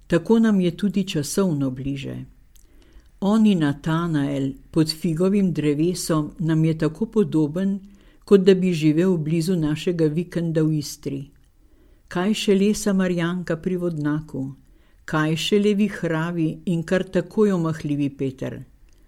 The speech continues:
Pa tudi v onih otrocih se vidimo, ki jih je Jezus ljubkoval. Ko je redovnica Marjeta Alakok doživljala videnja,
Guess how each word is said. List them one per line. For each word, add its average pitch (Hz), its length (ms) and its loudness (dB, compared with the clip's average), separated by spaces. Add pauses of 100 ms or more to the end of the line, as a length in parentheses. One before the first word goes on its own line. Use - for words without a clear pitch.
(480)
Pa 170 140 0
tudi 170 360 4
v 156 100 2
onih 156 300 -2
otrocih 180 680 -4
se 156 160 -2
vidimo, 139 720 -4
ki 160 120 0
jih 151 220 0
je 151 120 2
Jezus 147 520 -4
ljubkoval. 143 760 -8 (1400)
Ko 165 140 4
je 180 120 8
redovnica 170 800 2
Marjeta 156 600 -2
Alakok 147 760 -6 (120)
doživljala 156 800 0
videnja, 143 800 -4